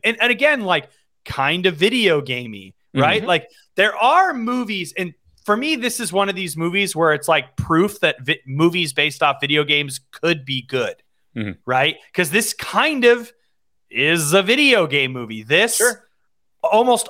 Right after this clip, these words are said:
Speaker 1: all of Nolan movies, I call them, at least modern Nolan action, I call them Call of Duty movies, 'cause it's just like, now I'm on the snow base,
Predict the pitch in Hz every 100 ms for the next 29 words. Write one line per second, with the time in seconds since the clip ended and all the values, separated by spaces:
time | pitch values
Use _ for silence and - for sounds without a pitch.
0 | - 208 240 240 180 190 190 196 208 214
1 | 220 226 214 226 147 170 170 170 151 139
2 | - 160 175 - 160 170 175 190 185 165
3 | 151 160 160 120 127 135 - 190 196 -
4 | _ 147 - 160 147 147 131 147 143 135
5 | 131 131 151 165 170 185 185 - _ _
6 | - 180 165 135 175 156 165 151 143 _
7 | - 156 170 170 165 165 156 147 - 160
8 | 156 156 160 160 143 -